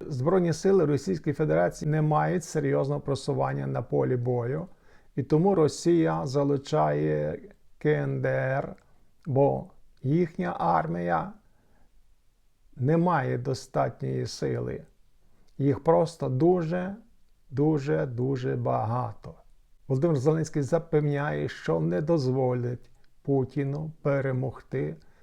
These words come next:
що це те, чим він живе.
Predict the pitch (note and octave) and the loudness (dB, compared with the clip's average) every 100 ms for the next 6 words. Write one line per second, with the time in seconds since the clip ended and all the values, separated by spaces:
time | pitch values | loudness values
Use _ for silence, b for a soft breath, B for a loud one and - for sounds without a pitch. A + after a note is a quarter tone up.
0 | b b - - - C#3+ C3+ - D3 C3 | b b -20 -12 -2 0 -2 -2 -2 -2
1 | - D#3+ F#3+ F#3+ - D#3 C#3+ D3+ C#3+ D3+ | 0 0 0 -4 -2 0 0 -2 0 0
2 | D#3+ B3 D#3+ A2 C#3 C#3+ D3 G#2+ | -4 -8 -6 2 4 4 2 0